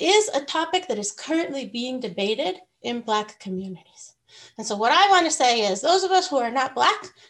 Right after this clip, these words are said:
need to stay in our lane. We need to let Black communities have that conversation and let them tell us the language of their liberation. So let's follow their leadership.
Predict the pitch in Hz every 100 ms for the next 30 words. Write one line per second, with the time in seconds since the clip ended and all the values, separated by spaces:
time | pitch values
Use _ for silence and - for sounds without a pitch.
0 | - 262 269 - 285 302 302 285 247 240
1 | 233 _ _ _ _ _ _ 262 277 269
2 | 262 233 311 240 302 370 - 320 320 294
3 | 254 294 269 262 269 277 247 220 220 240
4 | 240 339 339 - - _ 247 247 247 254
5 | 240 277 330 320 294 220 196 196 - -
6 | _ _ 226 240 269 339 294 226 - 214
7 | 226 220 214 208 196 190 - 170 - _
8 | _ _ _ _ _ _ _ _ 247 233
9 | 285 339 - - 294 302 285 247 226 -
10 | 202 254 247 240 226 196 - 180